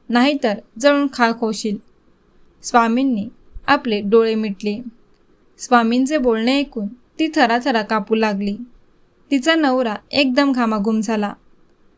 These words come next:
आपली पत्नी स्वतःच्या सख्ख्या भावाबरोबर वैयक्तिक संबंध ठेवून आहे, हे स्वामींच्या तोंडून ऐकल्यावर त्याला जबरदस्त धक्का बसला. स्वामींसमोर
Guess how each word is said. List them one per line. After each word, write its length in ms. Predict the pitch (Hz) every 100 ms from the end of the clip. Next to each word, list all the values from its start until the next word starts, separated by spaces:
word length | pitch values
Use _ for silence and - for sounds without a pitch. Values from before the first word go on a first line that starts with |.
| _
आपली 300 | - 262 302
पत्नी 460 | 320 262 233 214 208 - -
स्वतःच्या 500 | 262 262 302 311 330
सख्ख्या 400 | 269 226 - 285
भावाबरोबर 680 | 277 277 277 277 262 208 202 - _ - _ _ _ _ _ _ _ _ _ _
वैयक्तिक 720 | 226 247 254 285 - 220 196 -
संबंध 460 | 262 247 254 269
ठेवून 400 | 294 294 226 226
आहे, 240 | 214 202 - - _ _ _ _ -
हे 120 | 330
स्वामींच्या 560 | 330 247 220 254 262 302 294
तोंडून 340 | 247 240 285
ऐकल्यावर 480 | 285 285 285 277 202 - - -
त्याला 180 | 311 302
जबरदस्त 640 | 233 233 240 254 262 -
धक्का 380 | 254 233 233 226
बसला. 420 | 208 214 - 214 - - - _ _ _ _ _ -
स्वामींसमोर 720 | 247 233 254 330 359 240